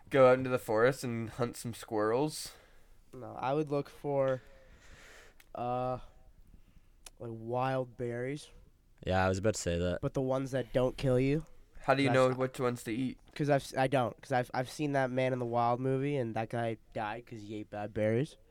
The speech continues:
Speaker 3: You go eeny, meeny, miny,
Speaker 2: Yeah,
Speaker 3: moe.
Speaker 2: you, you know what, man? You're just shooting fish in a barrel. You gotta guess.
Speaker 3: If you see a bird eat it, you're probably good.
Speaker 2: Yeah, you know.
Speaker 1: You're probably good. Dude,
Speaker 2: Probably
Speaker 1: birds
Speaker 2: good.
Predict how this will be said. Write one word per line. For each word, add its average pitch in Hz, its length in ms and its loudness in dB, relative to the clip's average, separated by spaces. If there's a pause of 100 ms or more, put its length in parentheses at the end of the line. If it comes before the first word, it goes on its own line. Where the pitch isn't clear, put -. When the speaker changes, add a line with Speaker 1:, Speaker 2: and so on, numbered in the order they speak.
(280)
Speaker 3:
You 92 120 -4
go 101 200 6
eeny, 127 300 2
meeny, 120 340 2
miny, 107 320 2
Speaker 2:
Yeah, 131 160 4
Speaker 3:
moe. 120 80 2
Speaker 2:
you, - 100 -2
you 139 60 0
know 147 140 6
what, 165 160 4
man? 185 200 4
You're 143 120 2
just 143 320 0 (280)
shooting 131 360 -8
fish 120 280 -2
in 117 60 -4
a 107 40 -4
barrel. 98 260 -4
You 101 60 -10
gotta 104 120 -6
guess. 90 300 -12
Speaker 3:
If - 60 0
you 135 100 6
see 185 180 4
a 180 80 12
bird 127 320 10
eat 143 160 10
it, 165 180 12 (540)
you're 311 160 0
probably 320 380 -2
good. - 280 -6 (240)
Speaker 2:
Yeah, - 200 -6
you - 100 -14
know. 131 180 -8 (680)
Speaker 1:
You're 240 100 -16 (120)
probably - 480 0
good. - 380 -10 (420)
Dude, 262 120 -2
Speaker 2:
Probably 175 220 0
Speaker 1:
birds 220 180 0
Speaker 2:
good. - 40 -8